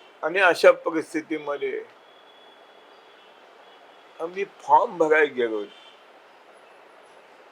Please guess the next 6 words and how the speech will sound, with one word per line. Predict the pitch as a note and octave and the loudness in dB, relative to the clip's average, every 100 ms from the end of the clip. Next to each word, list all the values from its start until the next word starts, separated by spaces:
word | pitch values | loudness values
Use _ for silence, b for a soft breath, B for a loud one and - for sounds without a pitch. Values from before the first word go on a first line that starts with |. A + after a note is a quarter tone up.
| - - - - - - - - - - - - C#3 | -20 -20 -20 -20 -20 -20 -20 -20 -20 -20 -20 -8 -6
त्याच्या | C3 D3 C#3 | -2 2 2
आदल्या | C3+ D3 D3 | 2 0 0
दिवशी | C#3+ B2 C#3+ | -2 -16 -8
सकाळी | - B2+ C#3 C3 | -6 -4 -2 -4
मी | B2+ B2+ B2 - - - - | -6 -16 -18 -20 -20 -20 -20
सिद्धिविनायक | - A#2+ A2+ C3 B2 A#2+ A#2+ | -18 -16 -12 -10 -10 -8 -8